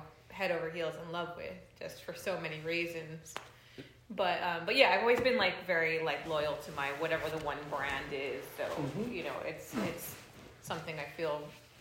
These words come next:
Speaker 1: um, it's kind of like, you know, having a, a boyfriend. Like, my bass boyfriend is, is Dingwall, you know?
Speaker 2: Yeah.
Speaker 1: <laughs>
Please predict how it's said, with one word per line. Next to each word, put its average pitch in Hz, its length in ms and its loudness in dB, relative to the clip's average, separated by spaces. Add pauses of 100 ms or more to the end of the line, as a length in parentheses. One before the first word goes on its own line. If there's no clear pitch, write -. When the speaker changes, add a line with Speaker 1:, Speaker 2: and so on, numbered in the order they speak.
(260)
Speaker 1:
um, 156 260 -8 (680)
it's - 80 -14
kind 277 200 -8
of 277 80 -4
like, 262 320 -4 (140)
you 254 80 -10
know, 247 100 -4
having 247 360 -2
a, 233 80 -6 (240)
a 214 80 -6
boyfriend. 226 420 -2
Like, 165 180 -2
my 196 100 0
bass 208 340 0
boyfriend 180 440 0
is, 175 180 -4 (260)
is 185 220 -6 (260)
Dingwall, 196 600 0
you 202 120 -4
know? 190 180 -2 (240)
Speaker 2:
Yeah. 143 380 8
Speaker 1:
<laughs> 415 40 6